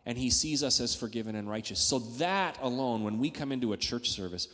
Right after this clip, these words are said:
or every day of the week, we should wake up in the morning and just worship. "Thank you, God,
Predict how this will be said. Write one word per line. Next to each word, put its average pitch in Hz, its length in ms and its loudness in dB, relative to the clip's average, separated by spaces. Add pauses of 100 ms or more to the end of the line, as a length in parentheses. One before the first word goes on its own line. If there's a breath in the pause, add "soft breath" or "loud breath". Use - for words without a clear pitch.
(160 loud breath)
or 107 180 2
every 202 380 2
day 151 300 2
of 127 80 0
the 113 80 2
week, 120 340 2
we 117 80 0
should 107 300 -4
wake 139 200 -2
up 135 160 -4
in 120 100 -4
the 113 60 -2
morning 107 380 -2
and 95 100 0
just 104 240 0
worship. 95 540 -2 (260 loud breath)
"Thank - 480 0
you, 165 120 0
God, 104 420 0